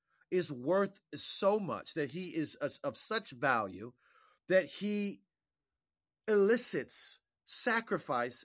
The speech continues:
and suffering to the praise of his glory and your own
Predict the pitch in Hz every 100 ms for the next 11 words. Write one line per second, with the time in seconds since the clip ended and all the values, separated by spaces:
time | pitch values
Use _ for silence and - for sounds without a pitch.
0 | - 196 202 - 202 196 - 98 95 _
1 | _ _ _ _ _ _ _ _ _ _
2 | _ _ _ _ _ _ _ _ _ _
3 | - 196 156 - 202 214 175 175 170 127
4 | 131 110 107 117 _ _ _ _ _ _
5 | _ _ _ _ _ _ _ _ _ _
6 | _ _ - 190 185 175 180 - 156 156
7 | 151 151